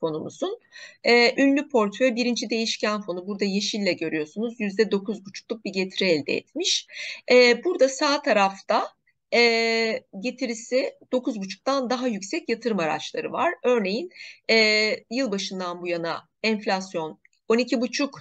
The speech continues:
tüy'in açıkladığı fonumuz maalesef onu geçememiş. E, ve altın da en yüksek, e, getirili yatırım araçlarından yılbaşından bu yana yaklaşık yüzde yirmilik bir getirisi var. Onun da altında kalmış. Fakat onun dışında,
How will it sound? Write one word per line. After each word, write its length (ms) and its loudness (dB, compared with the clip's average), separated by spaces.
tüy'in 300 -2
açıkladığı 720 -2
fonumuz 340 2
maalesef 500 -2
onu 160 -2
geçememiş. 840 -4
E, 340 4
ve 320 6
altın 520 -2
da 200 -4
en 80 -4
yüksek, 380 -8
e, 160 0
getirili 380 -4
yatırım 320 -2
araçlarından 760 -2
yılbaşından 720 -6
bu 40 -8
yana 160 -2
yaklaşık 440 -6
yüzde 200 -6
yirmilik 420 -4
bir 60 -8
getirisi 480 -8
var. 180 -2
Onun 280 2
da 80 4
altında 440 0
kalmış. 520 -8
Fakat 360 2
onun 300 2
dışında, 600 0